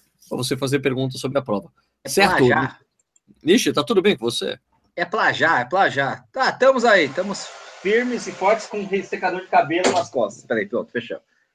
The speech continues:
Speaker 1: E hoje vai, hoje vai Corinthians também, Nishi?
Speaker 2: Lógico. Peraí.
Speaker 1: Hoje vai Corinthians.
Speaker 2: Pronto, fechei. É, hoje, lógico, sim, vai Corinthians, lógico.
Speaker 1: Hoje vai Corinthians, vai Corinthians.
Speaker 2: Eu
Speaker 1: Não,
Speaker 2: sou
Speaker 1: antes de começar
Speaker 2: patriota,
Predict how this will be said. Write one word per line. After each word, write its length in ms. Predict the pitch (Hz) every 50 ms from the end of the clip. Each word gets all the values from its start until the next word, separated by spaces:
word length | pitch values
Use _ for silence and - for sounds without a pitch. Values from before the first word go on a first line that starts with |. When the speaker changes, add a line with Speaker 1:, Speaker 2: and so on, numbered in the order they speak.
| _ - -
Speaker 1:
E 160 | 143 - 175
hoje 300 | 165 180 180 165 165 147
vai, 220 | 127 139 151 - -
hoje 260 | 165 180 175 170 165
vai 160 | 147 160 156
Corinthians 440 | - 160 156 170 180 165 - 139 131
também, 280 | 147 147 165 202 196 156
Nishi? 380 | 135 117 104 - - 107 - - _ _ _ _ _ -
Speaker 2:
Lógico. 540 | 104 113 131 165 190 180 - 139 135 139 -
Peraí. 460 | - - - - 117 - - - - _ _ _ _ _
Speaker 1:
Hoje 200 | - - - 123
vai 140 | 110 104 110
Corinthians. 300 | - 110 110 - 98 - - _ -
Speaker 2:
Pronto, 400 | 175 170 156 135 123 - 113 -
fechei. 400 | - 117 113 - 117 - - _ - 120 120 - - -
É, 280 | - 151 139 117 - - _ -
hoje, 320 | 131 160 214 240 170 139
lógico, 460 | 127 139 180 220 202 - - - 98 -
sim, 320 | - 196 226 175 113 95
vai 140 | - 113 120
Corinthians, 420 | - 185 180 190 190 165 - 110 113
lógico. 300 | 139 147 123 110 107 110
Speaker 1:
Hoje 100 | 113 104
vai 200 | 95 95 101 107
Corinthians, 460 | 107 - 101 90 87 92 92 - 104 -
vai 100 | - -
Corinthians. 460 | - 101 85 - - - - - 110
Speaker 2:
Eu 40 | 131
Speaker 1:
Não, 140 | 147 170 180
Speaker 2:
sou 60 | 196
Speaker 1:
antes 160 | 226 220 -
de 80 | - 226
começar 440 | 214 202 175 135 - 196 214 214 208
Speaker 2:
patriota, 720 | - - - 143 135 131 147 170 208 202 - - 208 214